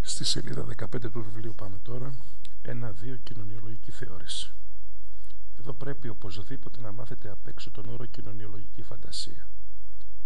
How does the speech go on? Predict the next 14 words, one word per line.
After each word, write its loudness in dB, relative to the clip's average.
Είναι 0
ένας 0
όρος 0
που 0
χρησιμοποιήθηκε 0
από 0
τον 0
Αμερικάνο 0
κοινωνιολόγο 0
Charles 0
Wright 0
Mills 0
και 0
σημαίνει 0